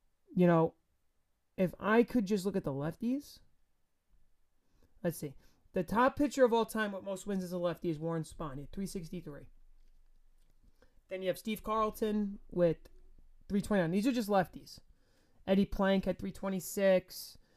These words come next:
Uh, Tom Glavine, three oh five. Johnson, three oh five. Lefty Grove, three hundred.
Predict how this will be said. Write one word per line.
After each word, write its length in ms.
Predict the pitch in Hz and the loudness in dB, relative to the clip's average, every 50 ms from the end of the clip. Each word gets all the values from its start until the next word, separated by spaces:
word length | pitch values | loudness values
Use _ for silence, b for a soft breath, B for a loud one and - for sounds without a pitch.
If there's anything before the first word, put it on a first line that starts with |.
| _ _ _ _ _ _ _ _ _ - - | _ _ _ _ _ _ _ _ _ -10 -6
Uh, 200 | 160 151 147 143 - | -4 -4 -4 -4 -2
Tom 260 | - 196 202 208 196 | 0 4 4 4 4
Glavine, 440 | 196 196 190 190 185 190 190 185 - | 6 4 4 4 4 4 2 0 0
three 180 | 185 196 190 | 0 2 4
oh 100 | 190 180 | 2 2
five. 400 | 175 - 190 185 185 180 180 165 | 2 2 2 2 4 4 2 0
Johnson, 400 | - - 180 180 185 - - 190 | 0 -2 0 0 -2 -4 -6 -10
three 200 | - - 185 185 | -8 -4 0 0
oh 80 | 185 170 | 0 0
five. 440 | - - 185 180 175 180 175 170 175 | 0 -2 0 2 2 2 2 0 0
Lefty 300 | 175 165 - - 190 170 | -4 -6 -4 -6 -8 -6
Grove, 380 | 160 180 180 180 180 175 - | -2 2 4 4 4 2 -2
three 220 | - 175 185 185 160 | -6 -4 -2 -2 -2
hundred. 640 | 151 175 180 180 170 175 175 175 175 175 170 | 0 0 0 0 0 0 -2 -2 -2 -4 -6